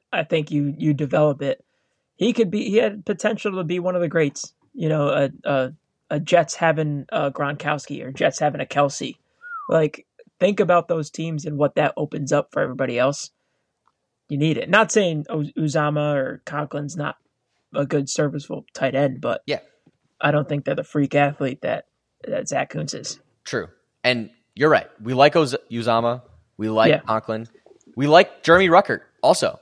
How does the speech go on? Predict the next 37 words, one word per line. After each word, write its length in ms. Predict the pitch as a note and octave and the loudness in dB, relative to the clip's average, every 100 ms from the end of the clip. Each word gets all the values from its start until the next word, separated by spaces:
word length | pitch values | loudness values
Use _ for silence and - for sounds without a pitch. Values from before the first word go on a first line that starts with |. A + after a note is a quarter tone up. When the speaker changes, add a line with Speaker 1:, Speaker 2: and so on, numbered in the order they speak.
| - | 2
Speaker 1:
Yeah. 220 | E3+ D3 _ - _ - | 2 2 _ -20 _ 2
Speaker 2:
Great 200 | F3 G3 | 2 4
Speaker 1:
Yeah. 80 | F3+ | 0
Speaker 2:
pick. 100 | - | 0
He 80 | D#3 | 0
was 80 | E3+ | 2
another, 340 | F3 F#3 D#3 C3 | 2 0 -2 0
what, 200 | B2 - | 0 0
sixth, 180 | C#3 - | -4 0
seventh 200 | C3+ C3 | 0 0
round 180 | B2 | -2
pick 200 | C#3 C#3 _ - | -4 -6 _ -2
last 260 | A2+ - | -2 -2
year? 180 | F#3+ B3 | -4 -4
Speaker 1:
Yeah. 220 | E3+ D3+ D3 _ _ _ _ - | 0 0 -2 _ _ _ _ 0
Yeah. 200 | E3+ D#3 _ _ _ _ | 2 0 _ _ _ _
Speaker 2:
But 100 | G2+ | -10
I 80 | G#2 | -10
think 260 | - B2+ - - _ _ _ _ | -4 -6 -6 -16 _ _ _ _
you, 160 | G#2 C#3 | -6 -6
you 260 | C3+ F3+ | 0 6
heard 140 | E3+ F3+ | 8 8
it 60 | |
here 160 | D3 D3 | 6 4
first 320 | - B2+ - | 4 2 2
in 60 | G2 | -6
the 40 | |
Cabin 240 | - A2 G#2+ | -2 0 -2
Crew 100 | A2 | -10
podcast. 460 | - F2+ - D#2 - | -6 -6 -6 -10 -6
Aaron 180 | G#2+ G#2+ | -6 -2
just 140 | D#3 D#3+ | 0 0
Speaker 1:
Yep. 40 | |
Speaker 2:
said 100 | F#2 | 0
it. 100 | E2+ - _ _ _ _ - | -8 -10 _ _ _ _ -2
Zach 240 | A#2+ C3 | 2 2
Kuntz 380 | - B2 F#2+ - | 0 -6 -6 -14